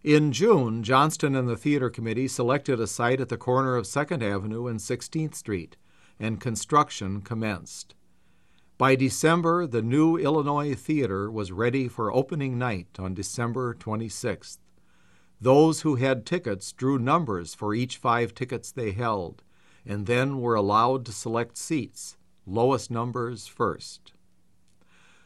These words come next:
Opening night was a gala social affair in Rock Island, as fourteen hundred patrons got their first look at the magnificent Illinois Theater.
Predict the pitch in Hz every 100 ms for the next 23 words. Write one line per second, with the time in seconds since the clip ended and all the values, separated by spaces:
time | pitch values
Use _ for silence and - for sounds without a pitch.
0 | _ _ - 180 202 196 190 165 156 160
1 | 180 - 98 127 127 110 95 143 180 156
2 | 143 - 139 151 156 143 131 135 131 104
3 | 98 98 95 95 95 98 104 113 123 -
4 | - - 113 113 - 156 160 151 151 131
5 | 143 139 117 135 143 127 104 95 - 107
6 | 104 117 107 - 139 123 123 123 - -
7 | 90 98 98 98 98 127 135 - 123 120
8 | - 110 120 113 113 110 104 - 117 101
9 | 78 65